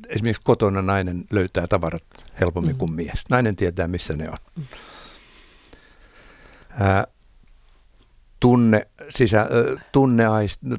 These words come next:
Speaker 1: tunneälykkyys on parempi naisella. Ja sitten,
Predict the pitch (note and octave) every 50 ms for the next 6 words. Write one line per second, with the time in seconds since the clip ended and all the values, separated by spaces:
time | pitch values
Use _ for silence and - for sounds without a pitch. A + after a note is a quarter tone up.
0 | - - C#3 C3 B2+ A#2+ A2+ G#2+ G#2+ - - - - - - - - - - G2
1 | F#2+ F#2+ - _ - G2+ F#2+ F#2 G2+ F#2+ - F#2+ F2+ - F#2 F2+ - F#2 F#2 F2+
2 | E2+ E2+ F2 - - E2+ D#2+ E2+ D#2 - - - - - - - - - - -
3 | - - - G#2 F#2 F2+